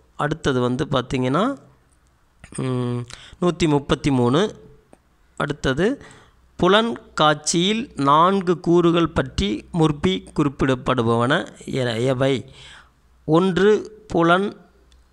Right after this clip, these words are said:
உணர்வு, ரெண்டு நரம்பு மண்டலம், மூன்று முந்தைய அனுபவம், நான்கு மனநிலை. இந்த நான்கு கூறுகளையும் புலன் காட்சியில்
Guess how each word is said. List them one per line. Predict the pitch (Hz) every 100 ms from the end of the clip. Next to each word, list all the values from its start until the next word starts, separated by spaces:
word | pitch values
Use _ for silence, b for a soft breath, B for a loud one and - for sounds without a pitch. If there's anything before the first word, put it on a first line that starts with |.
| -
உணர்வு, | 151 151 151 135 160 196 - -
ரெண்டு | - 165 156 165 156 175 -
நரம்பு | - 135 135 151 160 151
மண்டலம், | 135 127 127 131 165 277 - _
மூன்று | 143 143 156 143 151 180 - -
முந்தைய | 147 147 156 156 151
அனுபவம், | - 143 143 131 131 180 - - -
நான்கு | 151 143 151 143 165
மனநிலை. | 208 123 123 131 135 117 131 123 - B B B
இந்த | 156 139
நான்கு | 135 135 151 170 202 208 202 202 254 311 - _ _ -
கூறுகளையும் | 180 185 170 160 156 180 254 349 _ b b b b _ _
புலன் | - 160 185 226 220
காட்சியில் | 156 139 - 170 185 240